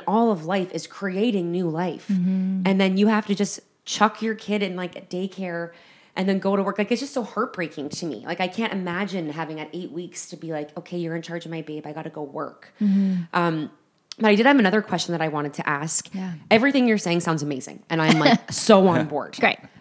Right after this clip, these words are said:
Speaker 1: But in the back of my head, I'm thinking, "That's all great. What happens when they get to, like, let's say thirteen, fourteen, or what would
Speaker 2: Mm-hmm.
Speaker 1: be, like, grade seven and eight?"
Speaker 2: Mm-hmm.
Speaker 1: I wouldn't know how to do <laughs> grade eight math anymore.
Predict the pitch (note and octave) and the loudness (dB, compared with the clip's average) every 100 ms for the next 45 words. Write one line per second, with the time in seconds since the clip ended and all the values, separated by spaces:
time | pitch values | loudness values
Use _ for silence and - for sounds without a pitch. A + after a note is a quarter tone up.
0 | - F#3+ - - G#3 F3+ D4 G3+ D#4+ F#3+ | -2 -2 -4 -8 -2 4 6 6 2 2
1 | F#3 A3 F3 E3 E3 D#3+ - A#3 B3 A3+ | 2 0 0 -2 -4 -6 0 0 0 -2
2 | F3+ G3 D#3+ - _ _ - G#3 B3+ C4+ | 0 -2 -2 -6 _ _ 0 2 4 2
3 | C4+ G#3+ G3 E3+ E3+ - E3 D3 C#3+ - | 2 2 0 -2 -4 -4 -4 -4 -8 -10
4 | D#3 - D#3+ D3 D3 D#3 - D#3 D3+ D3+ | -10 -8 -6 -6 -6 -8 -8 -8 -6 -10
5 | - - D3 - D3+ D3+ F3+ D#3+ D3 D3 | -8 -6 0 2 4 2 0 0 -2 -2
6 | D#3 - D3 D3 C#3+ C#3 C#3 _ G3 F#3+ | -6 -2 -2 -2 -4 -4 -6 _ 0 0
7 | F#3 E3 _ _ _ _ - E3 G3+ A3 | 0 -4 _ _ _ _ -6 0 4 4
8 | E3+ F3+ F#3+ G3 E3+ E3 D#3 D3+ E3 D#3 | 2 2 2 4 2 2 0 -2 -2 -2
9 | E3+ - D#3+ D3 D#3 C#3+ C3 F3+ G#3 A3 | -2 0 0 2 0 -2 -4 -2 0 2
10 | A3+ A#3+ C4 | 4 2 2